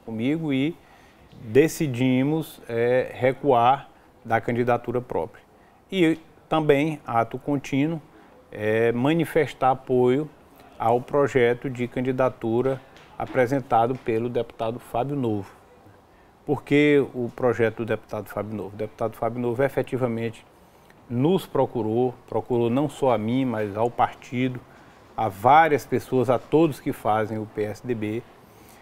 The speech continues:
colocando uma proposta, um projeto de uma candidatura suprapartidária, né, de um bloco, de uma frente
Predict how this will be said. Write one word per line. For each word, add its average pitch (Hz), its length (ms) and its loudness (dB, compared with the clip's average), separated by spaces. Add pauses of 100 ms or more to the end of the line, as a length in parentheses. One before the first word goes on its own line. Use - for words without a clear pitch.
(220)
colocando 147 880 2
uma 131 420 0
proposta, 127 720 0
um 117 60 -4
projeto 131 720 0 (540)
de 113 240 -4
uma 135 180 2
candidatura 143 1040 2 (260)
suprapartidária, 123 1200 0 (100)
né, 104 200 -10
de 110 120 -8
um 131 100 0
bloco, 127 600 2
de 120 100 -4
uma 131 140 0
frente 160 640 -2